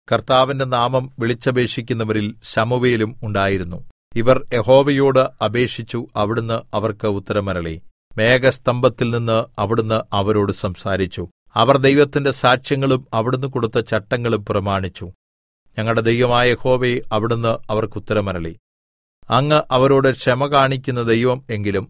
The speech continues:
അവരുടെ പ്രവർത്തികൾക്ക് തക്കവണ്ണം ന്യായം വിധിക്കുന്നവനും ആയിരുന്നു.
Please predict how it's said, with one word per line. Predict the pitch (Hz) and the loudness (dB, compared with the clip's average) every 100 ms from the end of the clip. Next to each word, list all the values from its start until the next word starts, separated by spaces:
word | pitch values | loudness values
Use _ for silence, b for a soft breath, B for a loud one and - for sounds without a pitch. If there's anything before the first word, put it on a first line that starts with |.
| - | -6
അവരുടെ | 107 110 | -4 -2
പ്രവർത്തികൾക്ക് | 110 - 113 123 - 127 131 131 117 | -2 0 0 0 -2 -2 -2 -4 -4
തക്കവണ്ണം | 113 127 123 123 120 120 - _ _ | -4 -2 -2 0 -2 -4 -10 _ _
ന്യായം | 110 113 120 127 127 - | -2 2 4 2 0 -6
വിധിക്കുന്നവനും | 139 113 113 - 113 110 107 104 - | -4 -2 -2 -6 -6 -4 -2 -2 -4
ആയിരുന്നു. | 104 98 90 82 | -4 -4 -4 -8